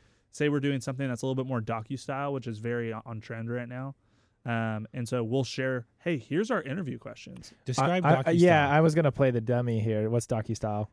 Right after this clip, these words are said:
Speaker 1: Yeah,
Speaker 3: Yeah.
Speaker 1: so, <clears throat> so it's uh, say we're interviewing somebody as our main storyteller,
Speaker 3: Okay.
Speaker 1: um, instead of, like, something that is just, like, B-roll or something that is just,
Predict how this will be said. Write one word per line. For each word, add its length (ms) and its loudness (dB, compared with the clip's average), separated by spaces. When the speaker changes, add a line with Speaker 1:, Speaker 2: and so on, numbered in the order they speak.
Speaker 1:
Yeah, 160 2
Speaker 3:
Yeah. 60 0
Speaker 1:
so, 420 -2
<clears throat> 500 -2
so 320 0
it's 240 0
uh, 240 -2
say 180 2
we're 200 4
interviewing 640 0
somebody 500 -2
as 220 -4
our 120 -4
main 220 -8
storyteller, 680 -14
Speaker 3:
Okay. 220 -2
Speaker 1:
um, 320 0
instead 400 -2
of, 180 -2
like, 320 -4
something 420 -8
that 180 -6
is 240 -2
just, 260 -4
like, 240 -8
B-roll 420 -8
or 360 -6
something 340 -10
that 140 -8
is 140 -8
just, 420 -10